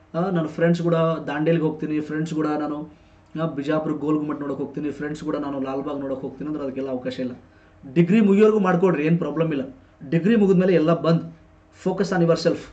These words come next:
ನಿಮ್ಮ ಮೇಲೆ ನೀವು concentration ಮಾಡ್ಬೇಕಾಗುತ್ತೆ. ಯಾಕಂದ್ರೆ ಜಾಸ್ತಿ friends ಇದ್ದಷ್ಟು ಜಾಸ್ತಿ disturbance ನಿಮಗೆ. ಬೇಕಾದ್ರೆ ನೀವೇ ನೋಡ್ರಿ, survey ಮಾಡ್ರಿ. rank students, ಕಾಲೇ-, ನಿಮ್ ಕಾಲೇಜಲ್ಲಿ, ನಿಮ್ಮ, ಆ,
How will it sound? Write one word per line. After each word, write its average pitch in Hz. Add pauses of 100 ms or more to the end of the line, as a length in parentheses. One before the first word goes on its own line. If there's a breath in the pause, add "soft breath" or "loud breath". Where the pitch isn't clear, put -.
(520 soft breath)
ನಿಮ್ಮ 165
ಮೇಲೆ 165
ನೀವು 165
concentration 151
ಮಾಡ್ಬೇಕಾಗುತ್ತೆ. 139 (540 loud breath)
ಯಾಕಂದ್ರೆ 147
ಜಾಸ್ತಿ 180
friends 185
ಇದ್ದಷ್ಟು 175
ಜಾಸ್ತಿ 165
disturbance 160
ನಿಮಗೆ. 143 (440 soft breath)
ಬೇಕಾದ್ರೆ 175
ನೀವೇ 208
ನೋಡ್ರಿ, 196
survey 170
ಮಾಡ್ರಿ. 170
rank 175
students, 180 (560 soft breath)
ಕಾಲೇ-, 175
ನಿಮ್ 175
ಕಾಲೇಜಲ್ಲಿ, 175
ನಿಮ್ಮ, 170
ಆ, 165